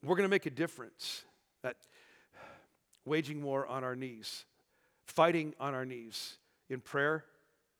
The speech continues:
in humility, and service. Now, for some of you, you're gonna like that, and you're gonna go think that's awesome, it's amazing. Some of you are gonna be struggle and like, "Oh, I don't know about that." I'm just telling you guys, this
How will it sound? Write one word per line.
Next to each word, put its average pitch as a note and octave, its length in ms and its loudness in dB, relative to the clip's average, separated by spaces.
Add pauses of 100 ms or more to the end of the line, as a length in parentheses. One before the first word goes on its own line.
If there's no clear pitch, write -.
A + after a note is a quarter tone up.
(180)
in B2+ 80 -6
humility, C3 560 0 (560)
and A#2+ 100 -12
service. - 520 -4 (420)
Now, C3+ 120 2
for D3 120 -4
some F#3+ 220 2
of F#3 80 2
you, E3+ 100 -2
you're E3+ 140 0
gonna C3+ 140 0
like D3+ 340 2
that, F#3+ 260 2 (260)
and C3+ 60 -6
you're C3+ 80 -4
gonna B2+ 180 -2
go B2 180 -6
think C3+ 260 -4
that's C3+ 240 0
awesome, D3+ 300 2
it's - 100 -10
amazing. D3+ 420 -2 (280)
Some - 180 -2
of F#3 40 0
you F3+ 40 2
are - 20 -6
gonna E3 120 -4
be D3 180 -10
struggle F3+ 560 0
and D3+ 140 -4
like, D3 240 -4
"Oh, F#3+ 240 6
I - 20 6
don't F3+ 120 4
know F#3 120 2
about F#3 220 4
that." D#3+ 160 4
I'm G#3 140 4
just G#3 180 -4
telling F3+ 240 -2
you F#3 60 -2
guys, G3+ 520 6 (640)
this F3 580 12